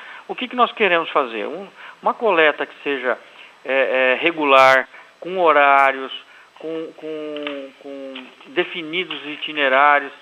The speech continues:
pra que as pessoas tenham pleno conhecimento. "Opa, agora é a hora que vai passar a coleta seletiva. Já vou deixar meu saco verde lá, já vou deixar, ah, é, o que eu, o que eu separei." E junto com isso, educação ambiental.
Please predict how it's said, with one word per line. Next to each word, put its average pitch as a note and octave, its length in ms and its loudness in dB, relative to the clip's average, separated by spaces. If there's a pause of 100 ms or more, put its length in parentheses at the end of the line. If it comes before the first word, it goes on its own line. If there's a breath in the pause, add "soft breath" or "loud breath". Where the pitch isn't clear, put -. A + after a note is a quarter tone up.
(320 loud breath)
pra G#3+ 100 4
que B3+ 120 -2
as - 80 -10
pessoas C4 400 -4
tenham B3+ 260 -6
pleno C#4+ 380 0
conhecimento. A3+ 560 -4
"Opa, B3 240 2
agora G3 320 0
é A3 60 2
a G3 100 6
hora G#3 280 4
que - 140 -14
vai G#3 140 4
passar G#3 420 2
a A#3+ 40 2
coleta G#3+ 420 0
seletiva. E3+ 600 -4 (240 loud breath)
Já C#3 140 0
vou D3+ 180 0
deixar G#3 320 2
meu G#3 160 -4
saco G3 360 2
verde F3+ 320 -2
lá, F#3 240 4
já F3+ 100 0
vou G3 120 -4
deixar, G3+ 460 2 (380 loud breath)
ah, E3 200 2
é, D#3+ 180 4
o E3 80 -4
que F3+ 120 -4
eu, F#3 100 0
o F3 180 -6
que - 100 -6
eu F3 80 -2
separei." D3+ 560 2 (260 loud breath)
E D#4 120 0
junto B3 320 -2
com G3+ 160 -4
isso, F3+ 260 0
educação F3 500 -2
ambiental. D3 800 4